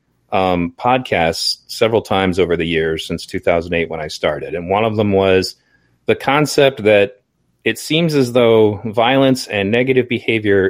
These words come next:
is invisible as long as it is down the perceived social scale. Um, if it is up the perceived social scale, then suddenly there's a big upheaval. You know, basically the idea is, is that the accepted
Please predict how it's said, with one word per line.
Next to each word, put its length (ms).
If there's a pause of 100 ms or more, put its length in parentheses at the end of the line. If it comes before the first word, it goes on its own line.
is 400
invisible 920
as 180
long 300
as 100
it 100
is 280 (420)
down 380
the 100
perceived 540
social 480
scale. 580 (580)
Um, 240
if 140
it 80
is 240
up 280
the 100
perceived 480
social 360
scale, 440
then 160
suddenly 400
there's 160
a 80
big 200
upheaval. 640 (100)
You 80
know, 60
basically 360
the 100
idea 280
is, 160
is 120
that 160
the 220
accepted 680